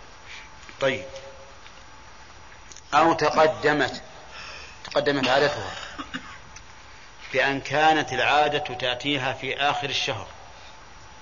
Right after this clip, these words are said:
فأتتها هذا الشهر في أوله، هذه تقدمت عادتها.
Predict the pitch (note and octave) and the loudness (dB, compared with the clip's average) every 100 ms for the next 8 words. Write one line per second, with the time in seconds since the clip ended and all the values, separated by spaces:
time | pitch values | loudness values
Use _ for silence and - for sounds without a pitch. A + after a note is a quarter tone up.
0 | - - - - - - - - - A#2+ | -20 -20 -20 -20 -20 -20 -20 -16 0 4
1 | C3 D3+ D3 C#3 C3+ B2+ - D#3 D3+ C3 | 4 2 2 4 4 2 2 2 2 2
2 | B2 A#2+ A2 F2+ - - - - - - | 0 2 -2 -6 -14 -16 -16 -18 -18 -18
3 | - - - - - - - - - - | -18 -18 -18 -18 -18 -18 -18 -20 -18 -20
4 | - - - - B2+ B2+ C3+ D3 C#3+ C#3 | -18 -20 -20 -4 0 0 0 0 2 2
5 | B2+ A#2 - | 2 0 -4